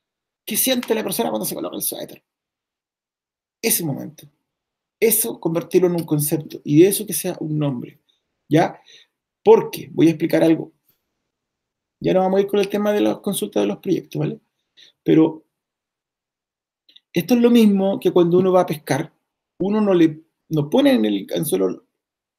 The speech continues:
eh, la carnada con la comida que a uno le gusta, pone en el anzuelo,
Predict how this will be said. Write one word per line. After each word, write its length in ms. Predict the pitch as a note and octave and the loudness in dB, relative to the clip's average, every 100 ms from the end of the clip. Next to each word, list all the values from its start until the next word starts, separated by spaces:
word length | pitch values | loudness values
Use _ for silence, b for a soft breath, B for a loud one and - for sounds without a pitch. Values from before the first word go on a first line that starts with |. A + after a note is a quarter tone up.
| _ _ _ | _ _ _
eh, 340 | D3+ D3+ - - | -2 -2 -4 0
la 160 | D3+ D3+ | 2 2
carnada 580 | D3+ D#3+ F3+ F#3+ G3 _ | 0 -2 -2 -2 -4 _
con 180 | D#3+ D#3+ | 0 2
la 160 | D#3 | 2
comida 300 | D#3 F3 F#3 | -2 -2 0
que 80 | F3 | 0
a 20 | |
uno 120 | F3 D#3+ | 0 2
le 80 | |
gusta, 420 | D#3+ G3+ - - _ | 2 0 -6 -10 _
pone 380 | D#3+ F#3+ G3+ - | -2 -2 -4 -6
en 140 | D3+ | -6
el 260 | D3+ C#3+ C#3 | -4 -4 -4
anzuelo, 600 | B2+ B2+ C3 D3+ G#3 - | -6 -4 -2 -2 -4 -10